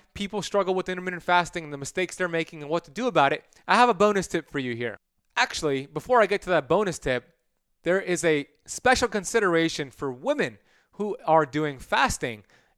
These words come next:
women who have their monthly cycle. And that consideration is this. The week leading up to your monthly period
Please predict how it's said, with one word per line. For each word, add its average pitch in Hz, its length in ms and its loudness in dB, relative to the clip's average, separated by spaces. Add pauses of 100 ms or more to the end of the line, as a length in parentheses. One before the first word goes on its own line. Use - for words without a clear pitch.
(200)
women 202 260 0
who 170 120 -2
have 170 180 2
their 156 100 0
monthly 151 380 -6
cycle. 190 480 -2 (240)
And 147 120 -12
that 220 160 2
consideration 208 720 -2
is 135 140 -8
this. 131 380 -4 (260)
The 147 80 -4
week 220 420 -6
leading 190 320 -6
up 185 220 0 (320)
to 196 180 -8
your 156 220 0
monthly 180 500 -4
period 131 540 -2